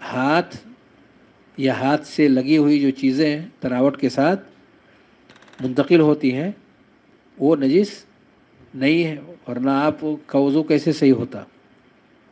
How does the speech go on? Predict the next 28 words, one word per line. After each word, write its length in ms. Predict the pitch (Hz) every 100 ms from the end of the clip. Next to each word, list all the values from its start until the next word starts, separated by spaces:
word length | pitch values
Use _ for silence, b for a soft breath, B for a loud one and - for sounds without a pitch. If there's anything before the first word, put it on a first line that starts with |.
| _ b b b b b b b b b b b -
इसी 200 | 180 214
तरीके 380 | 190 180 180 185
से 180 | 190 185
कुरान 360 | 180 175 175
मजीद 360 | 165 151 170 170
की 160 | 165
आयत 280 | 151 147 165
सूरह 280 | - 151 147
मायदा 380 | 143 139 151 147
आयत 180 | 139 139
नंबर 220 | 139 139
पाँच 400 | - 139 151 151
में 100 | 147
अल्लाह 200 | 139 147
ने 80 | 135
फरमाया, 380 | 127 127 151 156
"व 120 | 139
ताआमुल 580 | 135 123 143 151 147 135
लदीना 440 | 135 131 147 139
ऊतुल 460 | 135 147 147 135 123
किताब, 380 | 120 120 104
व 80 | 110
ताआमुल 640 | - 117 123 147 151 139
लदीना 640 | 131 131 127 147 147 180 202 _ _ _ _ _ _ _ 143
ऊतुल 340 | 147 147 131
किताब 440 | 127 123 117 101 _ _ _ _ -
हिल्लुल 640 | 107 - 151 139 139 131
लहुम, 420 | 127 147 131 113